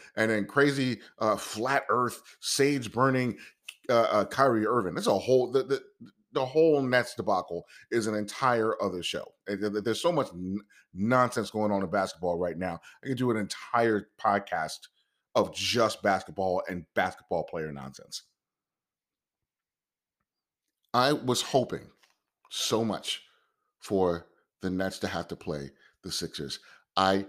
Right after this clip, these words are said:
have never wanted to actually purchase and pay the money it was gonna take for me to be able to go to a playoff basketball game. But I would have done it. I, I would have done whatever I would have had. I would have,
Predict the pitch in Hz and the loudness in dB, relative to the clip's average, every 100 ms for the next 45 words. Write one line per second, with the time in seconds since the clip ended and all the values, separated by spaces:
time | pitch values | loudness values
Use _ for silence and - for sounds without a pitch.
0 | - - 95 90 107 131 123 104 113 104 | -8 -2 0 2 2 2 2 4 2 2
1 | 95 - - 107 113 110 87 - - 107 | -2 -6 -2 0 0 -2 -4 -4 -2 0
2 | 101 92 - 90 - 104 101 95 95 90 | 0 -4 -6 -10 -4 -2 0 0 -2 -2
3 | 87 - 90 87 92 85 - 90 82 - | -6 -4 -6 -4 -6 -6 -6 -6 -8 -14
4 | - - 92 87 85 73 80 - 90 85 | -20 -8 -4 -4 -6 -8 -6 -4 -2 -2
5 | 87 82 64 87 98 101 - 82 80 82 | -4 -6 -2 2 2 0 -4 -4 -4 -6
6 | - 76 76 69 _ - 87 87 80 - | -6 -8 -8 -10 _ -10 -4 -2 -4 -6
7 | 73 73 - - 53 52 - _ _ _ | -6 -6 -8 -16 -18 -18 -20 _ _ _
8 | _ _ _ _ _ _ _ _ - - | _ _ _ _ _ _ _ _ -6 -2
9 | 104 82 76 69 64 - 62 - - _ | 0 0 -4 -8 -14 -14 -16 -16 -20 _
10 | _ _ _ _ _ _ _ _ _ - | _ _ _ _ _ _ _ _ _ -2
11 | 92 90 - 95 92 87 98 92 92 95 | 0 2 2 0 0 0 0 0 0 0
12 | 92 87 87 82 80 101 98 98 - 95 | 0 -2 -2 -4 -4 0 2 2 0 -2
13 | 92 80 | -2 -2